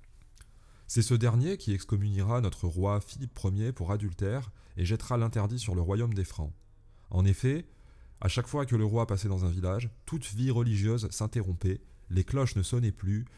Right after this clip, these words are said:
les clercs cessaient leurs offices et on ne célébrait plus la Sainte Messe. Ils finirent par se réconcilier en mille cent quatre,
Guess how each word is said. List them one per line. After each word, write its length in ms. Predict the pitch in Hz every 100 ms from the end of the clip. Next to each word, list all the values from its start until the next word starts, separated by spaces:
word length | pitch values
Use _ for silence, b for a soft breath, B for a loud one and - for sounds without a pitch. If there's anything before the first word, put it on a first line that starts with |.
| B
les 140 | 92 92
clercs 360 | 110 117 107
cessaient 320 | - 131 143
leurs 220 | 117 90 101
offices 480 | 101 117 127 - B B
et 80 | 92
on 100 | 95
ne 80 | 95
célébrait 420 | - 104 95 98
plus 200 | - 135
la 100 | 113
Sainte 260 | - 95 85
Messe. 420 | 76 67 - - - - B B B B
Ils 120 | 95
finirent 360 | - 123 143 131
par 140 | 98
se 80 | -
réconcilier 540 | 98 110 120 123 113
en 100 | 107
mille 160 | 92 110
cent 180 | - 90
quatre, 400 | 87 98 -